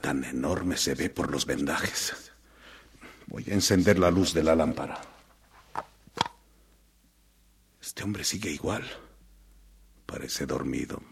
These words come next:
Mejor lo dejo. Uf,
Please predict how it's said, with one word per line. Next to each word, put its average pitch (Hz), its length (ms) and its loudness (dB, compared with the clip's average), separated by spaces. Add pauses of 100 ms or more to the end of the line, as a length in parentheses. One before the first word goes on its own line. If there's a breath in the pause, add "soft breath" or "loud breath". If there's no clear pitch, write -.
(160)
Mejor 98 580 -4
lo 87 120 4
dejo. - 380 -2 (4000 loud breath)
Uf, 101 180 0